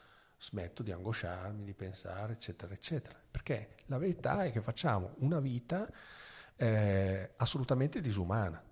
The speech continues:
Poi qui a Milano, cioè, il lavoro è un dramma. Io continuo a chiedere ai domenicani di Santa Maria delle Grazie, di, visto che attività pastorale ne fanno un po' pochina, di cominciare una pastorale del lavoro, perché qui la gente è disperata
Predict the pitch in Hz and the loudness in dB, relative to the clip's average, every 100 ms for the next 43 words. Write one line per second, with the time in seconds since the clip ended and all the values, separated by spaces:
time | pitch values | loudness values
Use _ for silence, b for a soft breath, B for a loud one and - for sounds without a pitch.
0 | _ _ _ _ _ _ _ _ _ _ | _ _ _ _ _ _ _ _ _ _
1 | _ _ _ _ _ - 98 85 - 117 | _ _ _ _ _ 4 4 2 -6 -4
2 | 139 143 123 180 180 95 - - - - | -2 0 0 0 0 -2 -4 -16 -18 -16
3 | - - - 98 95 95 135 214 120 - | -16 -12 -6 -2 0 2 2 4 2 0
4 | 98 87 90 110 135 110 85 98 117 95 | -4 -2 2 4 4 2 0 -2 -2 -2
5 | 87 101 98 - 117 95 90 92 95 95 | -4 -2 -2 0 0 0 -4 -6 -8 -8
6 | 95 101 - 107 98 101 98 104 117 143 | -4 -4 -2 -2 -2 -4 -4 -4 -2 -2
7 | 131 117 - 151 95 B B - - - | 0 0 0 -4 -6 B B -10 -8 -6
8 | 87 - 87 - - 87 - 95 92 82 | -8 -6 -6 -6 -2 -2 0 -2 -2 -4
9 | 90 92 92 92 139 110 95 143 B B | -6 -6 -4 -6 -4 -2 0 -2 B B
10 | B B B - 107 143 185 151 180 143 | B B B -4 2 2 8 8 10 8
11 | 110 110 107 180 110 87 85 123 98 82 | 6 6 4 6 4 0 0 2 0 -2
12 | 92 110 110 139 95 120 - - 120 185 | -4 -4 0 0 2 0 0 4 6 6
13 | 175 - 92 98 127 92 - - | 2 -4 -6 -4 -2 -2 -6 -14